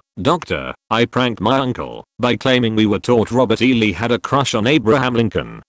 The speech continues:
and joined the Confederacy with this as his motivation, and that he also had a sexual affair with General Pickett.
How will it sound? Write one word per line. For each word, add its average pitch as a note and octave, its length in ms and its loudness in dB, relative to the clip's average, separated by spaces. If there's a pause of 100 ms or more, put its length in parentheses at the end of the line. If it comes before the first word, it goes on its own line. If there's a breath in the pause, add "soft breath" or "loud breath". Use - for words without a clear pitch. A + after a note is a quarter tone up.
and A2+ 160 -2
joined A2 340 2
the A2 100 0
Confederacy G2 800 -2
with G#2+ 180 2
this G2 180 0
as F#2+ 120 -4
his F#2+ 180 -4
motivation, F2 880 -4 (160)
and A2+ 140 -2
that A2+ 160 -2
he G3 120 2
also C#3 380 2
had A#2 180 -2
a G#2+ 80 2
sexual C3 460 0
affair F#2+ 400 0
with G2 140 0
General A2+ 380 0
Pickett. - 460 -8